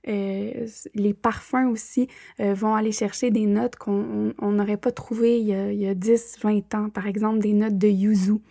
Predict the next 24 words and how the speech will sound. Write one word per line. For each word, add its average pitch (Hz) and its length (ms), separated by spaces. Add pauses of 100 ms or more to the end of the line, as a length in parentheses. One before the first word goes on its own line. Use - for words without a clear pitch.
(120)
En 202 120
pensant 233 360
à 247 40
tout - 200
ça, 247 280
donc 220 400
aux 202 220
odeurs, 208 300 (200)
<laughs> - 640
j'ai 233 280
eu 262 120
l'idée, 247 540 (100)
euh, 208 300
ben, 202 200
de 214 140
demander 220 320
à 254 100
mon 220 200
ami 220 320
le 226 160
poète 226 440
Marc-André, 220 760
euh, 202 220 (460)
Lévesque 220 640